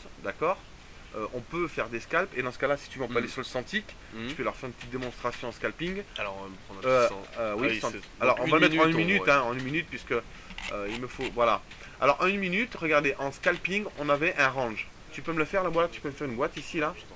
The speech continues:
Speaker 2: prie. Ici, là, par ici ?
Speaker 1: Voilà, voilà, ici, voilà. Ici,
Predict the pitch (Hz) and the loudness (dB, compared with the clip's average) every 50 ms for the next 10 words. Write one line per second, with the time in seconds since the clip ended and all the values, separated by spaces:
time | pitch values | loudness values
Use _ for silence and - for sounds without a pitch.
0 | - - - - 101 104 - - 117 - - 160 165 170 - - 131 131 127 131 | -16 -16 -16 -14 -14 -14 -14 -14 -12 -8 -6 -2 -2 -2 -2 -2 -6 0 6 6
1 | 127 120 107 87 - - - 110 101 101 113 151 185 - - 117 - - 160 175 | 8 8 8 6 4 -2 0 2 6 8 8 6 6 4 -2 -12 -10 -6 -6 -6
2 | 185 120 110 110 120 120 120 123 123 123 123 123 120 113 104 92 - - - - | -6 -6 -8 -2 2 6 8 8 8 10 10 8 8 8 8 4 4 -2 -16 -16
3 | - - - 175 170 - - 170 151 120 | -16 -10 -8 -6 -6 -4 -4 -4 -6 -6